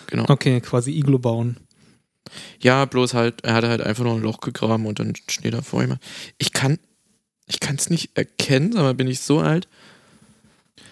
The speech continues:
Speaker 2: Das Licht ist ja auch ein bisschen dunkel.
Speaker 1: Das Licht ist hier dunkel.
Speaker 2: Es ist ein gemütliches Licht, würd ich sagen.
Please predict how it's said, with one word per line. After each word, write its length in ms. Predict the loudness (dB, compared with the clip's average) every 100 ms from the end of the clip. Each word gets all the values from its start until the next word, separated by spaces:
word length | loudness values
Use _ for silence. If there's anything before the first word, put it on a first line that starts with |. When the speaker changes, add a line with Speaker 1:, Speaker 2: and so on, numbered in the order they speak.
| -2
Speaker 2:
Das 200 | 0 6
Licht 220 | 6 6
ist 120 | 0
ja 100 | 2
auch 100 | 2
ein 60 | 2
bisschen 300 | 0 0 0
dunkel. 380 | 0 -2 -4 -6 -10 -20 -18 -16 -2
Speaker 1:
Das 200 | 4 4
Licht 280 | 4 0 0
ist 220 | -2 0 2
hier 120 | 2
dunkel. 460 | 0 -6 -4 -6 0
Speaker 2:
Es 240 | 0 0 -2
ist 140 | 4 6
ein 80 |
gemütliches 520 | 6 4 2 0 -2 0
Licht, 300 | 0 -2 -2
würd 100 | 0
ich 60 |
sagen. 340 | 2 0 0